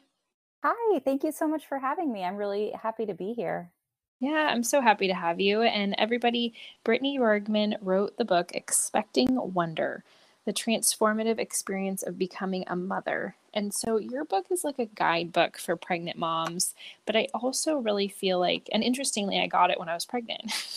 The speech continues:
Speaker 2: So that was, like, perfect timing
Speaker 1: Aw.
Speaker 2: to read your book. Um, and so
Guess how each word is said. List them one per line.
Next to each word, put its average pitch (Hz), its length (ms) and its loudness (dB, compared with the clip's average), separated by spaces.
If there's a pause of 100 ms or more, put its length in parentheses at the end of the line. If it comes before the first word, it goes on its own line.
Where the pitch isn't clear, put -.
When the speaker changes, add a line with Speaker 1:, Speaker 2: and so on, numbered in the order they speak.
(120)
Speaker 2:
So 262 220 6
that 233 160 4
was, 262 160 -2
like, 214 160 -2
perfect 233 380 -4
timing 220 500 -2
Speaker 1:
Aw. 247 280 4
Speaker 2:
to 208 100 0
read 233 340 -2
your 196 140 2
book. - 460 2 (440)
Um, 202 440 2
and 220 180 0
so 220 600 4